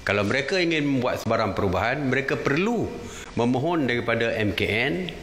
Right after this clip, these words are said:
untuk membuat sebarang perubahan. Bukan tiba-tiba umum mengikut apa yang mereka rasa perlukan, perlu umum.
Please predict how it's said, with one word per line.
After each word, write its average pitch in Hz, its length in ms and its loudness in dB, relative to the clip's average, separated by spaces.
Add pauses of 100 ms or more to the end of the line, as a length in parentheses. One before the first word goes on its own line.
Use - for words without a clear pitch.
(240)
untuk - 720 -2
membuat 104 400 0
sebarang 143 320 0
perubahan. 123 400 0 (480)
Bukan 131 400 2
tiba-tiba 127 560 2
umum 127 400 2 (160)
mengikut 120 320 0 (600)
apa 110 240 0
yang 117 240 4
mereka 110 240 0
rasa 110 320 0
perlukan, 107 640 2 (480)
perlu 113 320 2
umum. 98 240 0